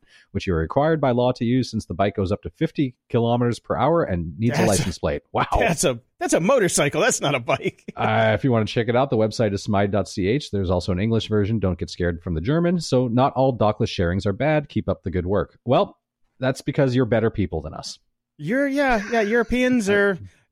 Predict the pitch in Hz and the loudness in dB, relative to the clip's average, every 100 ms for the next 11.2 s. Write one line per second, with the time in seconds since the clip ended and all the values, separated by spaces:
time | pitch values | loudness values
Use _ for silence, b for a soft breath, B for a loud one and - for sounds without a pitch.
0 | - 233 190 180 185 147 135 143 160 147 | -2 0 2 2 2 0 0 -2 -4 -4
1 | 131 143 131 185 175 165 143 147 131 139 | -4 0 2 2 2 2 0 0 0 -2
2 | 127 120 113 113 113 113 120 113 113 110 | 0 0 0 -2 -2 -6 -4 -4 -4 -6
3 | 107 - 135 127 - 131 131 139 131 87 | -6 -2 0 0 -2 0 2 2 2 2
4 | 98 147 160 165 175 165 139 104 90 80 | 2 2 2 2 2 2 2 2 0 0
5 | 117 143 156 165 156 - 135 131 - - | -2 2 2 2 0 0 0 0 -2 -2
6 | 107 101 113 - 104 101 - 113 101 113 | -2 2 0 0 -2 -2 0 -2 0 -2
7 | 98 117 107 107 110 104 95 - 107 98 | 0 2 2 2 2 2 0 0 2 2
8 | 107 95 90 92 - 120 - - - 131 | 0 2 2 0 0 -4 -4 -6 0 0
9 | - 104 - 101 104 101 - 113 107 104 | 2 0 2 2 4 2 0 0 2 2
10 | 98 95 92 98 95 - 87 - 87 - | 2 2 0 -2 -2 0 -2 0 -4 -4
11 | 95 | -6